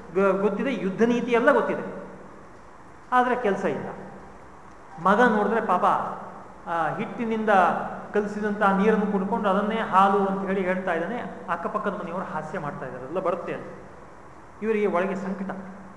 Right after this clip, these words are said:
ಏನ್ ಮಾಡೋದು ಅಂತ. ಅಂತಹ ಸಂದರ್ಭದಲ್ಲಿ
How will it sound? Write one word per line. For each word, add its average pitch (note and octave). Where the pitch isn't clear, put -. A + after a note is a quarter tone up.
ಏನ್ D#3
ಮಾಡೋದು C3
ಅಂತ. B2
ಅಂತಹ A3
ಸಂದರ್ಭದಲ್ಲಿ G3+